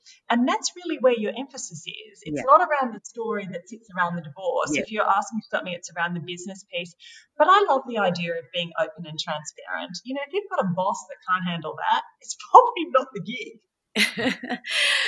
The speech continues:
Speaker 2: So overall, though, what, what's your advice to someone, say, that has been out, you know, and, and I get contacted by a lot of women in this position, that they may have been out of the workforce for,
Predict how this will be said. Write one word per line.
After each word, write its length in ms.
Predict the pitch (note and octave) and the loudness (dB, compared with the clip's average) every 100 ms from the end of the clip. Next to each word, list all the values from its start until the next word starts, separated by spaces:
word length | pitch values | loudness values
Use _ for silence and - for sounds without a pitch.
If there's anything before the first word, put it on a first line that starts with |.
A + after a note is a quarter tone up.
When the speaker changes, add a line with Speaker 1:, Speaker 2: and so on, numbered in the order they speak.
| F#4+ D4+ - | -2 -4 -2
Speaker 2:
So 240 | F3+ B3 | 4 8
overall, 560 | A#3+ C4 D4 A3+ F3+ F#3 | 8 8 6 4 4 4
though, 220 | F3 D#3 | 4 4
what, 240 | D#3 A#3+ - | 2 -4 -4
what's 320 | C4+ C#4 - | -4 0 0
your 120 | D4+ | 0
advice 440 | A3+ E3 D#3 D3+ - | 0 2 2 2 0
to 100 | D#3+ | -2
someone, 560 | - D3 C#3+ C#3 C#3 | -2 0 -2 -2 -4
say, 540 | C#3 - D3+ C#3+ C#3 C#3+ | -2 2 2 2 0 -2
that 120 | D#3+ | -4
has 200 | D#3+ E3+ | -2 -4
been 340 | - D3 C#3 C#3+ | 0 0 2 0
out, 240 | D3+ D3 E3+ | -2 -2 -2
you 80 | D#3 | -2
know, 160 | C#3 | -2
and, 80 | D3+ | -2
and 160 | F3 F3 | -2 0
I 100 | F3 | 0
get 220 | E3+ F3+ - | 0 -2 -6
contacted 480 | F3 D#3+ D3+ D3+ | -6 -4 -6 -6
by 160 | C#3+ C#3 | -2 -2
a 20 | |
lot 220 | C3+ D3 | -2 -4
of 60 | D3 | -6
women 260 | D#3 D3 C#3+ | -4 -2 -2
in 120 | C#3 | -4
this 120 | C#3 | -6
position, 520 | - C#3+ C3 C#3 F3 F#3+ | -6 -8 -8 -6 -6 -6
that 140 | F#3+ | -2
they 100 | G#3 | -2
may 200 | G3+ G#3 | 0 0
have 100 | A#3+ | 0
been 180 | A3 E3+ | 0 2
out 160 | D3 D3 | 2 0
of 60 | |
the 60 | C#3 | -2
workforce 640 | C3+ C3+ - - C#3+ C#3+ | -4 -4 -8 -8 -4 -4
for, 240 | - F3+ | -2 -2